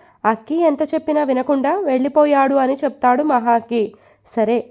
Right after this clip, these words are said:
నేను చూసుకుంటానులే కిషోర్" అంది మహా. "అలానే మేడం" అంటూ తన క్యాబిన్కి వెళ్ళిపోతాడు కిషోర్. ఇంటికి వెళ్ళాక లారా గురించి ఆలోచించడం మొదలుపెట్టాడు అక్కి.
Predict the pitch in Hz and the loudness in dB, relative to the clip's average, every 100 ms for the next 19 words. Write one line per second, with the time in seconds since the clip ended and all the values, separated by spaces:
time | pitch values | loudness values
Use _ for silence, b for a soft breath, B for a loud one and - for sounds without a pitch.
0 | - 190 202 240 262 247 277 262 254 254 | -6 -2 -2 -2 -2 -4 -4 0 0 0
1 | 247 247 - 240 233 226 262 233 220 214 | -2 -4 -4 0 0 0 -2 -2 0 -2
2 | - b b - 220 220 254 277 254 247 | -4 b b -2 0 2 2 0 0 0
3 | 262 247 220 240 277 302 269 262 254 233 | 0 -2 -2 -4 -2 -2 -2 2 2 2
4 | 254 262 240 233 226 233 226 220 262 277 | -2 0 0 0 0 -2 2 0 0 -4
5 | - 220 202 190 - _ _ _ b b | 0 2 2 0 -6 _ _ _ b b
6 | b b 233 233 285 302 269 269 277 247 | b b 0 0 0 2 2 2 2 0
7 | 220 339 b b - 247 233 226 294 294 | 0 -2 b b -2 2 2 2 2 2
8 | 294 269 226 262 381 - 262 277 294 294 | 2 0 -2 -6 -6 -2 0 2 0 -2
9 | 269 254 247 370 - b b 269 277 285 | -4 -2 -2 -4 -10 b b -2 0 0
10 | 285 277 277 247 220 202 - _ _ _ | 2 0 2 2 2 -2 -8 _ _ _
11 | _ _ _ _ _ 240 240 247 247 | _ _ _ _ _ -2 -2 0 -2